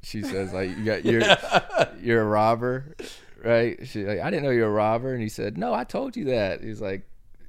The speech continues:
Speaker 1: "Ba-, ba-," or what he
Speaker 2: "You
Speaker 1: say?
Speaker 2: said you were in banking." And he goes, "I said bank robber.
Speaker 1: Yeah.
Speaker 2: I gotta stutter
Speaker 1: <laughs> I gotta
Speaker 2: sometimes.
Speaker 1: stutter,
Speaker 2: You gotta let me
Speaker 1: stutter sometimes.
Speaker 2: finish, girl."
Speaker 1: No, I was like, "That's hilarious."
Speaker 2: <laughs> Yeah, uh, that whole scene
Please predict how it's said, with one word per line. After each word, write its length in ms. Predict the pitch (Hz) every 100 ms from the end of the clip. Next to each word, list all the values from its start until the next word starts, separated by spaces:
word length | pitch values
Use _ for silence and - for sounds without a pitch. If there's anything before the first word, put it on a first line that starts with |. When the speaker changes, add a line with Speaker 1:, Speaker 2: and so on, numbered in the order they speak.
| -
Speaker 1:
"Ba-, 220 | - 113 120
ba-," 160 | 139 - -
or 200 | 113 107
what 220 | 101 151
he 60 | 208
Speaker 2:
"You 80 | 233
Speaker 1:
say? 180 | - 226
Speaker 2:
said 100 | 170
you 120 | 233
were 120 | 220
in 200 | 202 143
banking." 720 | 170 220 220 180 165 110 92 87
And 100 | 131
he 60 | 151
goes, 200 | 147 143
"I 100 | 208
said 280 | 220 226 214
bank 240 | 233 226 202
robber. 460 | 233 247 233 151
Speaker 1:
Yeah. 100 | 165
Speaker 2:
I 60 | 160
gotta 200 | 247 240
stutter 360 | - 254 170 -
Speaker 1:
<laughs> 20 |
I 40 |
gotta 160 | 156 147 147
Speaker 2:
sometimes. 20 |
Speaker 1:
stutter, 320 | 165 156 147 151
Speaker 2:
You 60 |
gotta 160 | 208 208
let 180 | 214 220
me 60 |
Speaker 1:
stutter 160 | 196 226
sometimes. 140 | 247 208 151
Speaker 2:
finish, 20 |
girl." 380 | 180 185 120 -
Speaker 1:
No, 280 | 269 427 139
I 300 | 117 113 123
was 80 | 123
like, 220 | 117 104
"That's 200 | 107 104
hilarious." 580 | 104 90 87 85 82 -
Speaker 2:
<laughs> 80 | 131
Yeah, 180 | 110 95
uh, 240 | 113 113 113 - _ 160
that 180 | 196 247
whole 260 | 233 202
scene 680 | 165 - 160 165 139 113 107